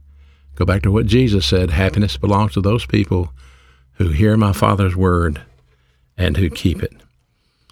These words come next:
The greatest happiness you'll ever have is to know you're in the plan of God and you're doing exactly what God called you to do. Probably one of the reasons you're not happy today is because you don't know what God's plan for your life is.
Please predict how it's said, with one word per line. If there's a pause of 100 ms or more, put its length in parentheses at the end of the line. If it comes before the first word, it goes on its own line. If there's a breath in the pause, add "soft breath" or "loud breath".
(200)
The
greatest
happiness
you'll
ever
have
is
to
know
you're
in
the
plan
of
God (680)
and
you're
doing
exactly
what
God
called
you
to
do. (1000)
Probably
one
of
the
reasons
you're
not
happy
today
is
because
you
don't
know
what
God's
plan
for
your
life
is.